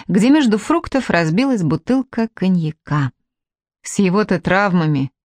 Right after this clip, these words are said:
Не живут с его травмами». «Эх, Миша, Миша».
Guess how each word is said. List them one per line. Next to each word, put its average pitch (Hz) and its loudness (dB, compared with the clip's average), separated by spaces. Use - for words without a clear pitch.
Не 190 4
живут 220 0
с - -10
его 185 2
травмами». 165 0
«Эх, - -8
Миша, 135 -4
Миша». - -6